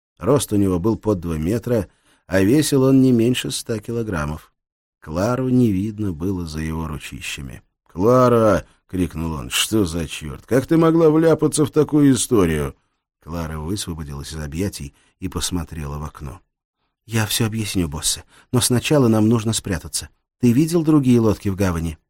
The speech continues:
«Нет», — сказал он, увеличивая скорость катера. Лодка снова подпрыгнула на волнах.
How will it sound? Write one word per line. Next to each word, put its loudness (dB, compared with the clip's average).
«Нет», — 2
сказал -4
он, 2
увеличивая -2
скорость -8
катера. -10
Лодка -2
снова -2
подпрыгнула -8
на -8
волнах. -12